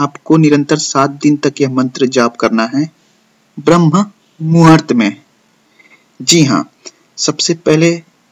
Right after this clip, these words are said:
स्नान वगैरह कर लीजिए, नित्य कार्य से निवृत्त हो जाइए। फिर उसके बाद आप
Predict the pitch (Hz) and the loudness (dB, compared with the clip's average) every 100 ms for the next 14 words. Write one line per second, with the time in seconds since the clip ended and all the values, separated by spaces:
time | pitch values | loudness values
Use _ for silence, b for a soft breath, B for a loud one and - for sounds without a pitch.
0 | - - 151 147 151 151 147 143 143 139 | -6 -4 0 2 4 2 0 -2 -2 -2
1 | 135 139 147 147 147 156 147 139 139 139 | -2 -2 0 0 -2 -10 -4 -2 -2 -2
2 | 139 135 135 143 - 123 131 147 147 147 | -2 -4 -2 -6 -6 -4 -2 -4 -6 -8
3 | - _ _ - 135 - 139 123 131 160 | -8 _ _ -8 -8 -2 -4 0 -2 -4
4 | - _ _ _ _ _ - b b b | -12 _ _ _ _ _ -20 b b b
5 | _ - - 147 147 | _ -8 0 0 -2